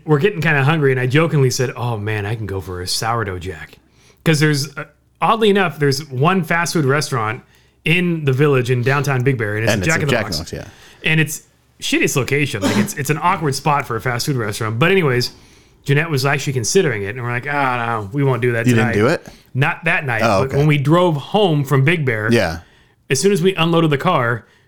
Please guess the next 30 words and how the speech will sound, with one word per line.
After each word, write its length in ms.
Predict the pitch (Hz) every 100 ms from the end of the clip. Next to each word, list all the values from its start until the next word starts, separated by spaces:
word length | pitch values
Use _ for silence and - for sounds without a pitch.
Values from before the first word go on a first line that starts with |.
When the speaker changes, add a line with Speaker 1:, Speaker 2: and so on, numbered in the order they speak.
| _
Speaker 1:
we 200 | 120 127 131
went 260 | 143 156
to 100 | 135
Jack 280 | 127 139 135
in 60 | 131
the 60 |
Box 360 | 117 107 107 - -
and 120 | 120
got 240 | 117 117
lunch. 300 | 127 143 120
And 140 | 151 156
we 80 | 170
kinda 260 | 247 233
came 220 | - 226
to 80 | 202
the, 160 | 170 - -
the 280 | 143 139 131
conclusion 560 | 135 - 175 180 147
that, 240 | 123 120 - _ _ _ _ _ -
like, 180 | 123 123
you 140 | 143
were 80 | 180
talking 240 | 170 165 156
about 160 | 139
how 100 | 131
ketchup 380 | 127 147 139 123
is 120 | 117
on 140 | 127 120
the 80 |
McDonald's 600 | 113 101 123 139 123 113